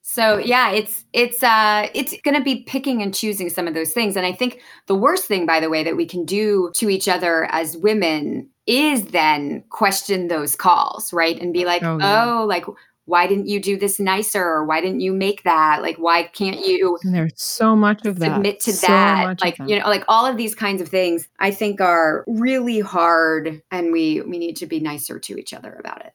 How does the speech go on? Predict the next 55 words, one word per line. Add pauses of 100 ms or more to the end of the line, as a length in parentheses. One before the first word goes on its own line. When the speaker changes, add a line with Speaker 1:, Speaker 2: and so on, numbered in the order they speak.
Speaker 2:
A
hundred
percent.
That
is
so
important,
because
there
is
a
lot
of
that,
that
kind
of
shaming (560)
for
no
reason. (680)
<sighs>
On
just
one
last
thing
on
the,
on
the
note
of
work-life
balance,
because
you're
really
in
the
thick
of
it.
I
mean,
to
be
at
Google
at
a
time
like
this,
when